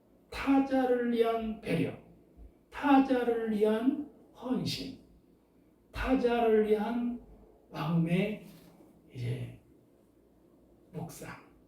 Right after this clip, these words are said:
이러한 삶은 우리의 이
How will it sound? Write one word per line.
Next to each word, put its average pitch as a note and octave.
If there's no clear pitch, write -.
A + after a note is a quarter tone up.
이러한 A3+
삶은 G3+
우리의 F3
이 D#3+